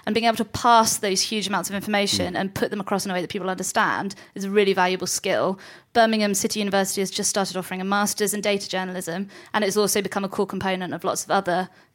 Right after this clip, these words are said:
Speaker 1: digital journalism courses.
Speaker 2: But it's not as if by just doing a data dump and interpreting it, you are then somehow objective, is it, Holden? I mean, I think about this business about the Queen was investing in, um,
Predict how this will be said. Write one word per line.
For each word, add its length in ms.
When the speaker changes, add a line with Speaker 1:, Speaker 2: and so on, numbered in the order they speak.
Speaker 1:
digital 320
journalism 760
courses. 520
Speaker 2:
But 100
it's 100
not 120
as 120
if 240
by 340
just 460
doing 260
a 60
data 280
dump 280
and 100
interpreting 580
it, 160
you 200
are 180
then 220
somehow 460
objective, 680
is 160
it, 140
Holden? 380
I 100
mean, 140
I 80
think 180
about 220
this 100
business 340
about 220
the 80
Queen 340
was 140
investing 600
in, 260
um, 460